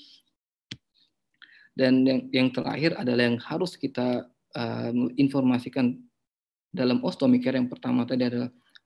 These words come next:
preoperatif, kemudian postoperatif, discharge planning, dan terakhir adalah kita bahas tentang diet dan nutrisinya. Jadi tujuan dietary management, manajemen diet dan nutrisi pada ostomy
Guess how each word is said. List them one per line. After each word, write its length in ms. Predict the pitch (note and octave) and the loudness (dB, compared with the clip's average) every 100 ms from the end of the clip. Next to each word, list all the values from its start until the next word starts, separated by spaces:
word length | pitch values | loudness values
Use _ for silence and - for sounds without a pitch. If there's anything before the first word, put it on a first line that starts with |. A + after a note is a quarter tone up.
| - | 0
preoperatif, 800 | D#3+ B2 B2 A#2 F#2+ - E3 - | 2 2 -2 -8 -12 -6 -6 -4
kemudian 520 | - B2 A#2+ B2 B2 | 0 2 2 0 0
postoperatif, 840 | A#2+ A#2+ - A#2+ F#2 F2+ - G#3+ - | -2 -4 -8 -14 -16 -8 -4 -4 -4
discharge 400 | - B2+ - G#2+ | -8 -6 -6 -6
planning, 320 | - C3 C#3+ C#3 | -4 0 2 4
dan 160 | C3 C3 | 2 0
terakhir 400 | C3 C3 D3+ C3+ | -4 -2 -2 -2
adalah 280 | B2+ B2 | -4 -4
kita 240 | B2 C#3+ C3+ | -6 -4 -2
bahas 320 | C3 A#2+ C3+ - | -2 -4 -8 -12
tentang 440 | G3+ - B2 B2 - _ _ C#3 | -10 -4 -2 -4 -8 _ _ 0
diet 320 | C3+ C3 - | 2 2 0
dan 220 | A#2 A2 | -6 -6
nutrisinya. 640 | A2 - A2 - A2+ G#2+ - _ - _ A2 | -8 -8 -8 -6 -8 -8 -14 _ -20 _ -2
Jadi 240 | A#2 C#3 | 0 2
tujuan 640 | C#3 D#3 C#3+ D3 D#3+ D#3 | 4 2 2 2 4 4
dietary 560 | C3+ C3 C#3+ C#3 C3 B2 | 4 2 0 -2 -2 0
management, 540 | A#2 A#2+ A#2+ B2 A#2+ A#2+ | 0 -2 0 -2 0 2
manajemen 480 | B2+ C3 B2+ B2+ | 2 4 4 6
diet 240 | B2 C#3 - | 6 4 2
dan 160 | - | -6
nutrisi 400 | B2+ - D3+ A#2+ | -10 -10 -6 -4
pada 240 | A#2+ A#2 G#2+ C#3+ | -4 -6 -6 -6
ostomy 480 | E3+ - E3+ F#3 | -6 -4 -4 -4